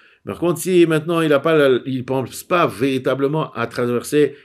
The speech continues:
deux mille amotes exactement, mais un peu moins, alors il a le droit de se, s'appuyer là-dessus, comme ça il dit le Biur Halacha.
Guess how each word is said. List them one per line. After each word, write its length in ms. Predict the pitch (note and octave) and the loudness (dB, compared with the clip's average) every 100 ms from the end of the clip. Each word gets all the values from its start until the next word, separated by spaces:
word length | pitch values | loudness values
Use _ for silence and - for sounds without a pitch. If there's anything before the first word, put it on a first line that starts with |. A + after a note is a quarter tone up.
| _ | _
deux 140 | G2 C3 | 0 0
mille 160 | C3+ | 2
amotes 360 | C3+ C#3+ C#3 - G#2 | 0 2 0 0 -6
exactement, 640 | G2 G2 G#2+ - C3+ C3 | -6 -2 -2 0 -2 -2
mais 80 | G2 | -4
un 140 | F#2 | -6
peu 140 | F2 F#2+ | -4 -4
moins, 320 | B2 F3+ - | 0 0 -2
alors 200 | - D3 | -2 0
il 80 | C3 | 2
a 20 | |
le 60 | A#2 | 2
droit 140 | A#2 | 2
de 80 | A2+ | 0
se, 200 | G2 F#2 | -4 -8
s'appuyer 280 | F#2 F2+ F2 | -8 -6 -4
là-dessus, 260 | D#2+ D#2+ E3 | -4 -4 -6
comme 100 | A2 | -4
ça 100 | G2+ | -4
il 60 | |
dit 100 | G2+ | -2
le 60 | F2+ | -4
Biur 220 | E2 D2+ | -6 -8
Halacha. 360 | C2 - B2+ | -10 -2 -2